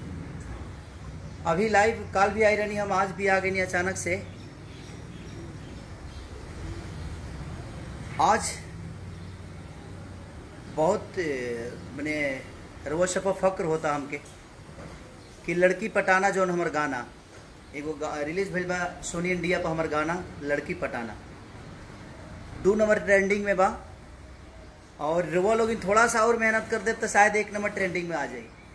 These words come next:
तो बस, ए, वो channel के subscribe करी और, ए, थोड़ा और मेहनत कर दी, थोड़ा सा। रउआ लोगन के मेहनत हमेशा हमरा खातिर रहेला और वो लोग इतना time दे के खेसरिया के प्यार और आशीर्वाद दे ले।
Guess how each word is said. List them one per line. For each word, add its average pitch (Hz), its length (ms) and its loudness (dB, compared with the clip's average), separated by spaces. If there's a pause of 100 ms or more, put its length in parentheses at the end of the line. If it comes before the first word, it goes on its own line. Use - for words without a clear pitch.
(1040)
तो 165 60 0
बस, 208 280 2
ए, 143 360 2 (480)
वो 160 80 0
channel 190 300 4
के 208 100 0
subscribe 190 480 2
करी 196 200 -2 (1200)
और, 135 380 -4
ए, 123 240 -6 (280)
थोड़ा 220 180 6
और 233 300 6
मेहनत 196 360 6
कर 165 160 0
दी, 143 100 -2
थोड़ा 151 240 -2
सा। 120 280 -6 (520)
रउआ 147 140 -2
लोगन 165 160 -2
के 170 120 -2
मेहनत 160 420 0 (300)
हमेशा 156 320 0
हमरा 156 220 0
खातिर 147 360 -2 (720)
रहेला 151 460 4
और 143 120 4
वो 143 160 -4
लोग 151 160 -2
इतना 156 380 -2
time 160 380 0
दे 151 120 -2
के 147 100 -6
खेसरिया 143 460 -4
के 143 120 -6
प्यार 135 320 -2
और 135 140 -4
आशीर्वाद 127 520 -6
दे 120 260 -8
ले। 113 80 -8